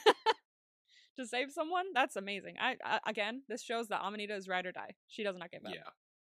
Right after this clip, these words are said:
Speaker 1: So back in Nairobi, Capheus is considering pulling over in not a great district 'cause Jella's like, "Yo, why are we, why are we pulling over here? It's a bit dangerous." He said,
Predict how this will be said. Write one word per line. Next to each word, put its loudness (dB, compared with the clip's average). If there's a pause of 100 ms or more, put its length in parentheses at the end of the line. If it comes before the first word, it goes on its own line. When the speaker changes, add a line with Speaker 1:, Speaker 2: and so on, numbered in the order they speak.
(1120)
Speaker 1:
So 4 (180)
back 4 (120)
in -2 (340)
Nairobi, -2 (840)
Capheus 0
is 0
considering -2
pulling -4
over -2
in -4 (480)
not 4
a 2
great 4
district -2
'cause -8
Jella's 0
like, -2
"Yo, 0
why 4
are 2
we, -2
why 2
are 2
we 0
pulling -2
over -4
here? -2
It's -8
a -16
bit -4
dangerous." -4
He -6
said, -8